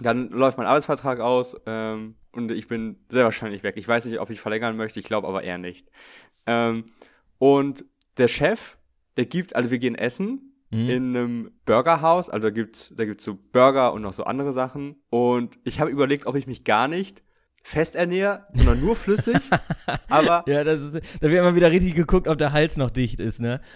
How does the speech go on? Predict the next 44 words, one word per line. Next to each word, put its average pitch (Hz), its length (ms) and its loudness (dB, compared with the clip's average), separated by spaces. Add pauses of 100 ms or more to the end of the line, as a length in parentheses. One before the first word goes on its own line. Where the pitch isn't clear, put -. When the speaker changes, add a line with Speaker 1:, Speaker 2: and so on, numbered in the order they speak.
(100)
Speaker 1:
Mm, 156 100 -6
Speaker 2:
Aber 127 320 2
das 135 220 -4
Speaker 1:
sonst, 160 180 10 (240)
genau, 170 220 4
also 151 240 0
dass 170 160 2
ich 175 100 -8
mir 175 140 0
gar 180 360 6
nichts 269 260 -6
zu 160 120 0
essen 170 240 -4
bestelle, 131 320 -6
sondern 131 420 -8
nur, 240 480 -4 (260)
also 131 280 -4
wirklich 147 220 -12
das 127 200 -10 (160)
eine 185 340 0
Bier 160 240 -2
Speaker 2:
Nur 202 100 4
Speaker 1:
nach 190 100 6
dem 185 140 0
Speaker 2:
richtig, - 20 -4
Speaker 1:
anderen 131 400 -8 (100)
Speaker 2:
richtig 190 280 -6
Speaker 1:
so 175 40 -4
Speaker 2:
wieder 165 180 -2
Speaker 1:
wirklich 151 40 -2
Speaker 2:
auf 147 100 -4 (300)
Speaker 1:
weghaue. 113 580 -4
Speaker 2:
richtig 160 380 -6
einen 139 180 -4
reinlitern, 120 600 -4
ja. 113 240 -6 (160)
Das 127 160 -6
ist 127 160 -8
Speaker 1:
Mhm. 120 60 -4
Speaker 2:
wirklich, 120 220 -6 (380)
aber 127 480 -2
Speaker 1:
Ähm, 135 220 -12 (500)
Speaker 2:
geil. 139 400 0
Speaker 1:
weil, 147 440 0